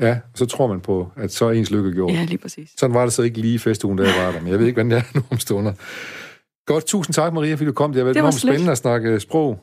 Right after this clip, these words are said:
Speaker 1: Øh, og så skal jeg jo sige farvel og tobak, men jeg skal også sige, at, øh, man kan til enhver tid skrive en mail ind til, øh, til os her på Småt Op. Adressen er lille snabel A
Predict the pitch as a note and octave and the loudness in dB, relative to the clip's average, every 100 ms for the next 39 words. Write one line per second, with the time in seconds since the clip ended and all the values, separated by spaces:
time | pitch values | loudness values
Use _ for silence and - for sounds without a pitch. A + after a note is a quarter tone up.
0 | - A2 G#2+ G#2+ G#2+ G#2 - - _ _ | -2 0 2 4 2 -2 -10 -20 _ _
1 | A2 C#3+ - D3 B2 C3 A2 B2 C#3+ C#3 | -2 -2 0 0 0 -4 -2 0 0 -2
2 | B2 B2+ D3 A#2+ - C3 - C#3+ D3+ D3 | -2 -2 0 -4 0 -2 0 0 0 0
3 | G#2 - G2+ F#2+ F#2+ F#2+ F#2 F#2+ F#2 E2+ | 0 0 0 0 -2 -2 -2 0 -2 -2
4 | G#2+ G#2+ C#3 - C#3+ G#2+ - - B2+ D#3+ | 0 2 2 0 0 0 -2 0 2 4
5 | A#2+ A2 C#3+ F#3 D3 - A#2 A2 G#2+ G#2 | 2 2 2 2 -2 0 0 2 4 2
6 | G2+ F2+ _ - A#2 A2+ A2+ B2+ A2 G2+ | 2 -4 _ -4 0 2 2 0 0 0
7 | A#2+ A#2+ A#2 A#2+ _ _ _ _ - G2+ | 2 2 2 -2 _ _ _ _ -6 0
8 | A2 A#2 F#2+ F2+ G2 A#2 F3 D#3 - - | 0 0 -2 -2 0 2 2 -2 -10 0
9 | A#2 G2+ F#2 | 2 2 2